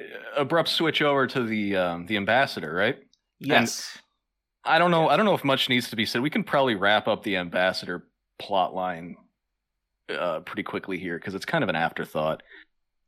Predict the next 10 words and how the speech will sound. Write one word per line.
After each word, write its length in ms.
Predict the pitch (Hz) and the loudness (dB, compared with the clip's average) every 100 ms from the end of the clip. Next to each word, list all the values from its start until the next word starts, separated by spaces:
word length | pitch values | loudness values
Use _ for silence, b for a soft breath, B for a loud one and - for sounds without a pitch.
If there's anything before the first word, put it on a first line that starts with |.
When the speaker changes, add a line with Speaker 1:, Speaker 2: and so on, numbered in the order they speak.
| - | -6
Speaker 1:
Um, 460 | 90 85 80 82 - _ _ _ _ _ - | -2 0 0 -4 -10 _ _ _ _ _ -14
Speaker 3:
But 120 | - | -14
to 80 | - | -8
preface 420 | - 202 214 196 | -2 -2 -2 -2
that, 220 | 151 135 | 0 0
I 60 | 127 | 0
really 320 | 123 151 170 | 0 0 0
actually 300 | 156 - 131 | 0 -2 -10
do 220 | 107 127 | -10 -8
like 240 | 135 127 | -2 -2